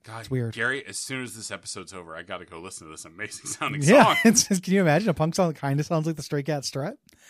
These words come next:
Speaker 1: And in
Speaker 2: Uh,
Speaker 1: which the guy sings about the Pepsi generation?
Speaker 2: He sings about the Blank generation.
Speaker 1: Well,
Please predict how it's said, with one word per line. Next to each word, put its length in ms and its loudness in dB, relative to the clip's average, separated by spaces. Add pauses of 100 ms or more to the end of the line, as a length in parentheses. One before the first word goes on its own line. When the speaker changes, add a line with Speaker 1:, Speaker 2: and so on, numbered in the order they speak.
(320)
Speaker 1:
And 300 8
in 100 6
Speaker 2:
Uh, 20 4
Speaker 1:
which 140 2
the 100 -2
guy 220 8
sings 340 -4
about 200 2
the 80 0
Pepsi 340 0
generation? 720 -2
Speaker 2:
He 160 4
sings 220 4
about 180 8
the 80 -4
Blank 300 2
generation. 640 -10 (760)
Speaker 1:
Well, 380 2